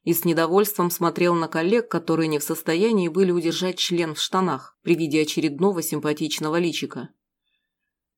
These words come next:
Когда две недели назад Ник решил ограничить их общение исключительно работой,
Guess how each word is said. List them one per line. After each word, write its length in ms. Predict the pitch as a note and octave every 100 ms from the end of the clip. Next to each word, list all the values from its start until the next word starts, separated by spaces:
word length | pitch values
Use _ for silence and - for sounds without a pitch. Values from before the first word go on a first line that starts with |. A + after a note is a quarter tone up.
| _ -
Когда 380 | F3 D3+ A#3
две 200 | C#4+ B3
недели 400 | C#4 A#3+ F#3 A#3+
назад 500 | G#3+ F#3+ F3 A3+ -
Ник 200 | G3 F#3+ F#3+
решил 300 | F#3+ G#3 F#3+
ограничить 640 | F3 G3+ G#3 E3+ C#3+ -
их 140 | E3+
общение 480 | F3 F3 - E3 D#3
исключительно 720 | D3+ F3+ F#3+ - F3 D3 D3 D3
работой, 600 | D#3 E3 B3+ D3 C3+